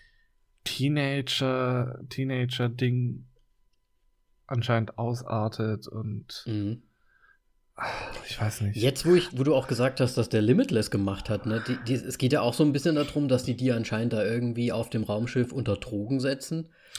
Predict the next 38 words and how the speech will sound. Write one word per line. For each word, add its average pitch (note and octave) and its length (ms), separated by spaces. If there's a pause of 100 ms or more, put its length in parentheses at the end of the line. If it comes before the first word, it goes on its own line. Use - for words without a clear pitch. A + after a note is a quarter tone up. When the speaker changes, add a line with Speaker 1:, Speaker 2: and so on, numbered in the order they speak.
(260)
Speaker 1:
Ja, A#2+ 200
dass A2+ 180
sie A#2 100
halt A2 140
nichts A2 220
fühlen, G#2 460
so G#2 160
wird G2+ 100
das G2 120
gesagt, G#2 340
und G#2 100
dann G#2 200
Speaker 2:
Oder A#2+ 220
halt A2 160
extra - 340
viel A#3 280
fühlen. F2+ 380 (200)
Speaker 1:
Ja. A#2+ 360 (1500)
Speaker 2:
Oder A2+ 220
wenn G#2+ 120
sie G#2 80
es - 120
nicht B2+ 320
nehmen, F#3 300
fühlen G#3+ 220
sie G#3+ 40
Speaker 1:
Nein, - 360
Speaker 2:
nicht. - 120 (200)
Speaker 1:
genau. A2+ 540
Also G#2+ 260
so A2 140
Speaker 2:
Aha. A#2 60
Speaker 1:
habe A2 120
ich's - 120
verstanden, A2 400
wenn G#2 120
sie G#2 140
das, G#2 480